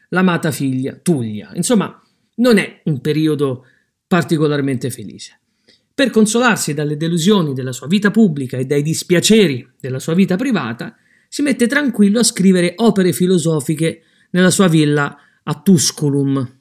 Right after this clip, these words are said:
ma nel quarantaquattro avanti Cristo, dopo la morte di Cesare, torna finalmente sulla scena politica. Per lui servire la res publica è tutto.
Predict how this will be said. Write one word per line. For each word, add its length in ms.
ma 120
nel 180
quarantaquattro 1040
avanti 340
Cristo, 420
dopo 220
la 80
morte 360
di 120
Cesare, 480
torna 300
finalmente 880
sulla 260
scena 240
politica. 560
Per 140
lui 280
servire 840
la 200
res 260
publica 760
è 160
tutto. 520